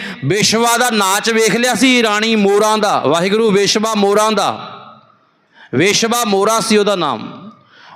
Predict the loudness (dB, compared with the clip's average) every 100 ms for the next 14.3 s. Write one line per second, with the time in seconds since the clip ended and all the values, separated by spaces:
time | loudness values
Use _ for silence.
0 | -8 -4 -2 -2 0 0 0 0 0 0
1 | 0 0 0 0 0 0 0 0 0 0
2 | 0 0 0 0 0 0 0 -2 -4 -10
3 | -20 -20 -20 _ _ _ _ _ _ _
4 | _ _ _ -8 -4 0 0 0 0 -2
5 | 0 0 0 0 -2 -2 -4 -8 -20 _
6 | _ _ _ _ _ _ -8 -4 -2 0
7 | -2 -2 -4 -2 -2 0 0 -2 -2 0
8 | 0 0 -2 -4 -4 -4 -4 -2 -2 -2
9 | -4 -4 -6 -4 -2 -2 -2 -2 -2 -2
10 | -2 -4 -12 -18 -20 -20 -20 _ -20 _
11 | _ -10 -6 -4 0 2 2 2 0 2
12 | 2 2 2 2 2 0 0 0 0 0
13 | 0 0 0 0 0 -2 0 0 0 0
14 | 0 0 -4